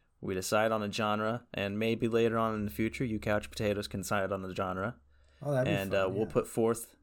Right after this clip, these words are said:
Speaker 1: yeah, we'll put forth a movie each. Um, but, you know, for Halloween, for our, you know, our first holiday special, we wanted to put forth, uh, a genre smackdown of body horror.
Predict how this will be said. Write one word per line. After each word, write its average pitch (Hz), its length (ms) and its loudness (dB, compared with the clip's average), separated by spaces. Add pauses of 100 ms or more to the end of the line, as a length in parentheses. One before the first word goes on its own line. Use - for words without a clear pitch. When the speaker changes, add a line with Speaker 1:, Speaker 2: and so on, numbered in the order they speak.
Speaker 1:
yeah, 107 440 -2
we'll 101 120 -4
put 117 160 -6
forth 113 320 -2
a 113 40 -4
movie 113 360 -4 (200)
each. - 380 -8 (580)
Um, 104 460 -2
but, 107 380 -2
you 110 120 -6
know, 104 140 -4
for 104 160 -4
Halloween, 123 580 0
for 107 200 -2
our, 95 140 -2 (100)
you 110 100 -4
know, 95 100 -4
our 98 100 -4
first - 340 -4
holiday 120 420 0
special, 113 500 -4
we 113 80 -4
wanted 110 240 -6
to 104 40 -16
put - 180 -4
forth, 113 420 -4
uh, 90 420 -2 (600)
a 101 120 -6
genre 117 320 0
smackdown 117 680 -4
of 95 200 -10
body 110 340 2
horror. 87 580 -4